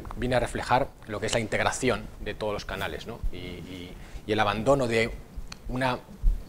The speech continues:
parte específica de la empresa con un equipo, eh, un poco con menos vinculación al, al, a la estrategia de la empresa como se tiene hasta ahora, se qui-, se requiere o se, o se, o se, mm, vamos hacia una, hacia una mayor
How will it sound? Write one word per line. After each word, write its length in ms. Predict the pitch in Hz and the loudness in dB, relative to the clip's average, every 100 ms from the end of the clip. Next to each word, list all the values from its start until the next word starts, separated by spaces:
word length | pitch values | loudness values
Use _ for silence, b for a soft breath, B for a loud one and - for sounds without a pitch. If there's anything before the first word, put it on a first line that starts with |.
| - - - - B B - - | -12 -14 -16 -18 B B -4 4
parte 220 | 127 135 | 4 4
específica 680 | - 117 - 143 - 120 117 | 2 0 0 0 0 2 2
de 60 | |
la 60 | 110 | 2
empresa 440 | 101 131 - 104 - B B - | 0 0 2 2 -2 B B -2
con 140 | 117 | 0
un 80 | 127 | 0
equipo, 400 | 131 135 127 - B B B B | 0 4 4 2 B B B B
eh, 240 | 110 113 | 0 0
un 220 | 113 139 120 | 0 -2 0
poco 420 | 131 127 120 - | 6 6 4 -6
con 180 | - 123 | -4 0
menos 160 | 131 127 | 0 2
vinculación 720 | 131 - 120 - 143 135 123 | 2 4 4 6 10 10 8
al, 260 | 113 110 - | 2 0 -2
al, 340 | 107 104 107 - | -2 0 0 -2
a 120 | 117 | -2
la 40 | |
estrategia 360 | 117 120 131 127 | -2 0 0 0
de 60 | |
la 60 | 113 | 0
empresa 380 | 110 131 - 110 B B - | 0 -2 -2 -4 B B -8
como 140 | 113 | -8
se 60 | - | -4
tiene 160 | 120 | -4
hasta 160 | 113 113 | 0 2
ahora, 220 | 98 87 - B B | 2 0 -6 B B
se 200 | - 104 | -6 -4
qui-, 180 | - 123 | 0 0
se 160 | - 101 | 4 4
requiere 360 | 113 147 151 | 6 8 10
o 60 | 127 | 10
se, 180 | 123 117 | 6 -2
o 80 | - | -2
se, 200 | - 113 - | 0 0 -2
o 140 | 110 | -2
se, 300 | - - 110 | 0 0 0
mm, 280 | 110 107 104 - | 0 -4 -8 -6
vamos 360 | 110 135 143 139 | 6 6 6 2
hacia 240 | - 120 | 2 4
una, 420 | 120 123 117 110 95 - - - | 4 4 2 2 -6 -14 -8 -6
hacia 260 | 92 110 | -4 -2
una 120 | 123 | 0
mayor 400 | 127 110 127 139 | 2 4 8 8